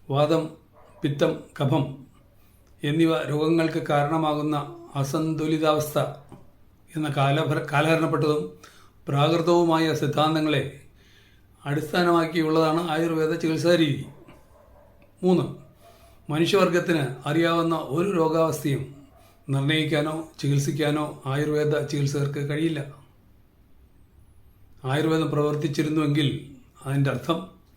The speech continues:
രോഗം സ്വയം പരിമിതപ്പെടുത്തുന്ന ഒന്നാണെന്നും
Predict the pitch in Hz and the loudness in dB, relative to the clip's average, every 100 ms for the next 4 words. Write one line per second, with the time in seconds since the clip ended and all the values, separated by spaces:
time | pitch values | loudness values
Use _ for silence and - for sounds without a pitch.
0 | - - - - 135 143 151 175 - - | -20 -20 -20 -14 -2 0 2 0 -4 -14
1 | - 143 165 185 - - - _ - _ | -4 0 2 0 -4 -14 -20 _ -20 _
2 | - 135 151 170 175 170 156 160 160 151 | -6 -2 2 2 2 0 -2 0 0 0
3 | 156 151 143 - | 2 2 2 -2